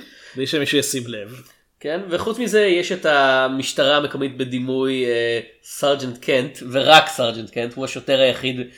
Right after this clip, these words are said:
Speaker 2: בכל חוף ניו ג'רזי.
Speaker 1: יש עוד כמה שעובדים בתחנה,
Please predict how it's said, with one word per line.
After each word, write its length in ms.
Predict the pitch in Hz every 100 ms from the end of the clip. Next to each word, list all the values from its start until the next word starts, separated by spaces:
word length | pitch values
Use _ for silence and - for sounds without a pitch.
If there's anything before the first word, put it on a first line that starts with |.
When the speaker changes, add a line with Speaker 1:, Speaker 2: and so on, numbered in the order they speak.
| - -
Speaker 2:
בכל 320 | 123 160 143
חוף 240 | - 131
ניו 120 | 127 110
ג'רזי. 460 | 120 113 127 202 - -
Speaker 1:
יש 160 | 208 285
עוד 80 | 220
כמה 200 | 196 190
שעובדים 340 | 139 123 135
בתחנה, 680 | 135 131 123 120 120 143